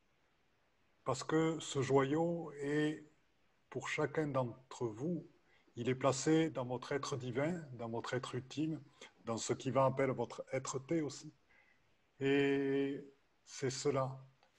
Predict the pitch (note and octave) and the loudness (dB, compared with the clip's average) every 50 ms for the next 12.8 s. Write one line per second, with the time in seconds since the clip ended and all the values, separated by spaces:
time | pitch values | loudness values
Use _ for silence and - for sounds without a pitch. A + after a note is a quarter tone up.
0 | _ _ _ _ _ - G#2+ A#2+ B2+ B2 B2+ B2+ B2 - - C#3 D3+ D3+ - - | _ _ _ _ _ -6 -2 0 0 2 2 0 -2 0 0 0 0 0 -2 -4
1 | - - - _ _ _ _ _ - - - B2+ B2+ B2 B2+ B2 C3+ C#3+ D3 D3+ | -8 -16 -20 _ _ _ _ _ -12 -4 -2 0 0 0 0 0 2 2 2 2
2 | D3 - - - _ _ _ _ - B2+ A#2 B2+ B2+ A#2+ C3+ B2+ - D#3 D3 C#3+ | 0 -4 -12 -20 _ _ _ _ -10 -6 -4 -2 0 0 0 0 0 0 0 0
3 | D3 C#3+ - - C#3+ C#3 C#3 C3 C3 C3 C3 B2+ C3+ C3+ - - - - - C3+ | 0 -2 -2 0 0 2 2 2 0 0 0 0 0 -2 -4 -8 -12 -8 -6 -4
4 | B2+ C3 C3 - - - F3 E3+ D3 - - - - C#3+ D3 D3 D3 D3 C#3+ C#3 | -2 -4 -4 -4 -2 0 2 2 2 0 -4 -4 0 2 4 4 4 4 2 0
5 | C3+ - - - - C3 C3+ C3 B2+ - - G#2+ G#2 G2+ G2 - - _ _ _ | -4 -8 -8 -2 0 0 0 0 0 -2 -4 -4 -4 -6 -10 -14 -18 _ _ _
6 | _ - - - _ _ _ - - B2 B2+ B2 - - - - - _ _ _ | _ -20 -20 -20 _ _ _ 0 4 4 4 4 2 -2 -14 -20 -20 _ _ _
7 | _ _ _ _ _ _ - D3 C3+ - - D3 C#3 C3 C#3 D3 D3 D3 D3+ D#3 | _ _ _ _ _ _ 4 4 4 4 4 0 2 4 4 4 4 4 0 -2
8 | - - - - - C#3 C#3 C3+ C3 B2 A#2 A2+ A#2 C#3 - - - - - - | -8 -16 -14 -8 -4 -4 -2 0 0 0 0 -2 -4 -10 -14 -18 -20 -6 0 4
9 | C#3+ C#3 C#3 C3+ C3 B2+ C3+ C3 A#2 A2+ A2+ A2+ - - - _ _ _ _ _ | 4 6 6 4 4 2 0 -2 -2 -2 -4 -8 -10 -12 -18 _ _ _ _ _
10 | _ _ _ - B2+ B2+ C3 C3 C3 C3 B2+ B2+ C3 C3 A#2+ A2 A#2+ B2+ B2+ B2 | _ _ _ -2 2 4 4 4 4 4 2 0 -2 -4 -6 -2 -2 -4 -2 -2
11 | B2 A#2+ A#2+ B2 B2+ B2+ B2+ B2 A#2+ G#2+ A#2+ - - G#2+ G2+ - - A#2 G#2+ G#2+ | -2 -2 0 0 0 -2 -2 -4 -4 -6 -8 -8 -6 -6 -8 -6 -6 -6 -4 -4
12 | G#2 G2 - A2 A2 A#2 A2+ A#2+ A2 A2 A#2 G#2+ A2 G#2+ - - | -6 -8 -8 -8 -6 -6 -4 -4 -4 -4 -4 -6 -8 -10 -14 -16